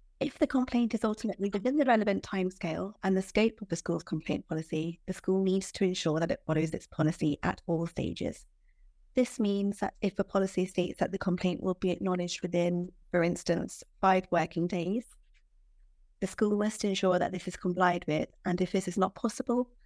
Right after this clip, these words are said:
that it communicates with the parents to let them know and provide a revised timescale. Standard communications prepared for each stage can be helpful to ensure that the process is streamlined and easy to follow.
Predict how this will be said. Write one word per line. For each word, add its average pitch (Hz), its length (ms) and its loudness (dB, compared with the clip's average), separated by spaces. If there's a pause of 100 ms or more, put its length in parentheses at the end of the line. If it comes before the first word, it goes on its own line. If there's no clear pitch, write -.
(200)
that - 120 4
it - 100 -2
communicates 202 540 0
with 185 120 0
the 190 60 0
parents 170 460 -2
to 175 120 -2
let - 160 0
them 170 140 -2
know 170 300 0 (100)
and 170 120 2
provide 165 340 0
a 156 40 -2
revised 156 420 -2
timescale. - 500 -6 (1040)
Standard 240 460 4
communications 202 720 2
prepared 185 340 -2
for - 180 -14
each - 220 -6
stage 175 460 -2
can 214 220 0
be 208 120 0
helpful - 640 -2 (220)
to - 120 2
ensure 185 300 4
that 185 100 2
the - 80 -4
process 180 400 0
is 175 120 -2
streamlined 180 680 2
and 170 160 -2
easy - 300 -4
to - 100 -14
follow. 151 320 0